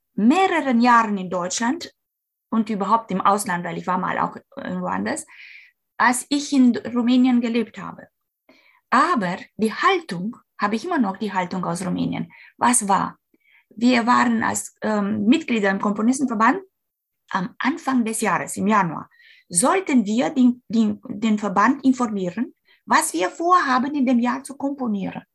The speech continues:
Am Ende des Jahres hat uns niemanden kontrolliert. Aber, ja, niemand. Das war schon mal gut, weil es war schon eine Oase, unser Verband.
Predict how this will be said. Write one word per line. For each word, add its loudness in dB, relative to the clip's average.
Am 0
Ende 4
des -2
Jahres 2
hat -2
uns -6
niemanden -2
kontrolliert. -4
Aber, 2
ja, 4
niemand. 4
Das 2
war 4
schon 0
mal 4
gut, -2
weil -2
es -4
war 2
schon 0
eine 2
Oase, 2
unser -8
Verband. -2